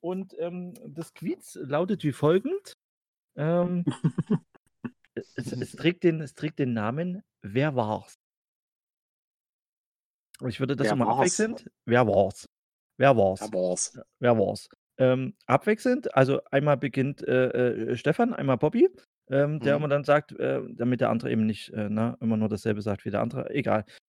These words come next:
Speaker 1: Und, und zwar geht's in dem Quiz um Wer war's? Die Antwortmöglichkeiten sind entweder immer Großkreuz oder Grottifant.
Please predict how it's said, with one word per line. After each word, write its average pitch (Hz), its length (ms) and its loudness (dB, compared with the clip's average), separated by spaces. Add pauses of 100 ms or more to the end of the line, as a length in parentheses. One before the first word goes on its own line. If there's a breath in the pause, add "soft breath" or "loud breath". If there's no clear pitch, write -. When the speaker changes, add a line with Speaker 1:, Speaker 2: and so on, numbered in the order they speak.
(120)
Speaker 1:
Und, 147 340 2
und 135 160 -4
zwar 180 320 2
geht's 165 240 -4
in 143 80 -4
dem 123 140 0
Quiz - 400 -4
um 170 320 0 (160)
Wer 117 180 4
war's? 131 460 0
Die - 160 -12
Antwortmöglichkeiten 180 880 0
sind 156 220 -4
entweder 139 400 -2
immer 120 420 -2 (400)
Großkreuz 220 720 2 (520)
oder 185 440 2
Grottifant. - 760 -6